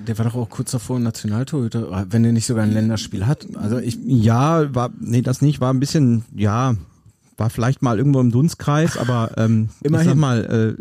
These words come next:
Speaker 2: äh, ein absolut solider Bundesliga-Torwart. Ich glaub,
Speaker 1: Ja.
Speaker 2: so kann man's unterschreiben. Ein paar Defizite so im fußballerischen Bereich, ne, weil der Torwart von heute, der muss ja nicht nur Bälle halten, sondern, ne, da verlangt man ja schon irgendwie, dass er eins gegen eins Situationen löst.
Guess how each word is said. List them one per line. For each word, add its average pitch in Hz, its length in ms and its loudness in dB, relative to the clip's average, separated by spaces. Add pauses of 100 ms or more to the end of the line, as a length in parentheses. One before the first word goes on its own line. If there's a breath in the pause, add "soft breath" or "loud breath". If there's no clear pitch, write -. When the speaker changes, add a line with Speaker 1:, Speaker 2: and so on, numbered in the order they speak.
Speaker 2:
äh, - 120 -16 (160)
ein 123 180 0
absolut 160 420 -2
solider 139 360 2
Bundesliga-Torwart. 107 720 0
Ich 110 60 -4
glaub, 123 140 0
Speaker 1:
Ja. 127 40 -2
Speaker 2:
so 127 80 -2
kann 139 160 2
man's 135 220 2
unterschreiben. 127 580 0
Ein - 160 -4
paar 120 320 -2
Defizite 135 520 -2
so 120 180 2
im 113 160 -2
fußballerischen 139 560 0
Bereich, 127 320 0
ne, 117 160 2
weil 113 100 2
der 110 100 2
Torwart 127 260 0
von 113 160 0
heute, 127 260 2
der 113 160 2
muss 117 160 -2
ja 104 80 -2
nicht 113 160 0
nur 113 80 2
Bälle 120 240 0
halten, 113 260 0
sondern, 104 300 2 (560 loud breath)
ne, 117 180 2
da 110 100 0
verlangt 117 300 0
man 107 120 -2
ja 113 60 2
schon 110 160 0
irgendwie, 117 220 2
dass 113 160 2
er 117 100 0
eins 123 200 0
gegen 107 160 -2
eins 120 180 2
Situationen 113 460 0
löst. 113 260 0